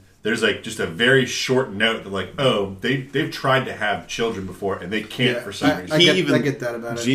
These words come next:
Speaker 3: Ge-, Gina Davis' character says at the beginning also, she says something to the, she says something to the effect of,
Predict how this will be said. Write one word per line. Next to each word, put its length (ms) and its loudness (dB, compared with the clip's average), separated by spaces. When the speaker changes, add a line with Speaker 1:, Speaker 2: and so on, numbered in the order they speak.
Speaker 3:
Ge-, 80 -12
Gina 220 2
Davis' 260 2
character 380 -2
says 280 -2
at 120 -4
the 80 -8
beginning 400 -2
also, 400 -2
she 180 -6
says 340 -2
something 380 -4
to 80 -8
the, 340 -2
she 480 -6
says 260 -10
something 300 -4
to 60 -4
the 120 0
effect 340 -4
of, 260 -2